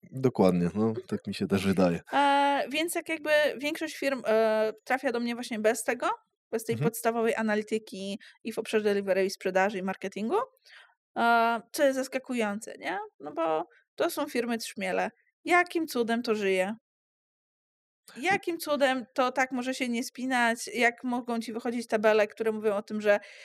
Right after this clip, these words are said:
Speaker 2: nie ma szansy, żebyś miał pierwszego na wypłaty i pierwszego ludzie wychodzą
Speaker 1: I działa,
Speaker 2: zadowoleni
Speaker 1: nie?
Speaker 2: i działa.
Speaker 1: No, ale ile stresu to kosztuje pewnie. E, dobra, to pytanie, skoro ty masz taki przekrój, to ja
Speaker 2: Mhm.
Speaker 1: jestem bardzo ciekawy,
Speaker 2: Daj.
Speaker 1: e,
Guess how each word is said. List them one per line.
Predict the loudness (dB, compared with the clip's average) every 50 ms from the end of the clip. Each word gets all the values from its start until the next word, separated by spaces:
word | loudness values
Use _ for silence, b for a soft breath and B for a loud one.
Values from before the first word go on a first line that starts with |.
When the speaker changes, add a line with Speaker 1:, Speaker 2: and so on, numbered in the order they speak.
| B B B B B _ _ _ _ _ -20 -12 -6
Speaker 2:
nie | -2 0 0 2
ma | 2 2 2
szansy, | 2 2 2 2 4 4 2 0 -2 -2 0
żebyś | 2 4 2 2 2 0
miał | 0 2 2 2 2 -2 -6 -8
pierwszego | -4 -4 -4 -2 0 -2 0 2 2
na | 0 0
wypłaty | 0 -2 -2 0 2 2 2 2 2 2 0 0 0 b b b b _ _
i | -10 -10 -8 0 0
pierwszego | 0 0 0 -2 -2 -2 0 0 0 0 0 -2
ludzie | -4 -4 -6 -6 -4 -4 -4 -4 -4
wychodzą | -6 -4 -6 -6 -6 -4
Speaker 1:
I | -4
działa, | -2 2
Speaker 2:
zadowoleni | 4 4 4 6 4 2 0 0 -2 -4
Speaker 1:
nie? | -4 -4
Speaker 2:
i | -4 -4
działa. | -2 -2 -2 -2 -4 -8 -14 _ _ -2
Speaker 1:
No, | 4 4 6 6 6
ale | 4 2
ile | 2 2 2 0
stresu | 0 0 0 0 0 -2 -8
to | -12 -10
kosztuje | -10 -10 -10 -4 -2 0 0 0
pewnie. | 0 0 -2 -2 0 -4 -6 -6 B B B B B B
E, | 0 2 4 6 6 6 6 6 4 2 0 -8 _ -20 -20 _ _ 2
dobra, | 2 2 2 2 2 0 0 0
to | 0 -4 -2
pytanie, | -2 -2 2 4 4 4 4 2 -2 -2 -2
skoro | -6 -4 -2 0 -2 -2
ty | -2 -2
masz | -2 -2 -2 -2
taki | -4 -8 -8 -10 -10
przekrój, | -2 0 0 0 2 2 2 2 2
to | 4 4
ja | 4
Speaker 2:
Mhm. | 4
Speaker 1:
jestem | 4 2 -2 -6 -4 2
bardzo | 4 4 4 4 0 -6
ciekawy, | -8 -8 -4 -2 0 0 2 2 0
Speaker 2:
Daj. | 2 0 -2
Speaker 1:
e, | -4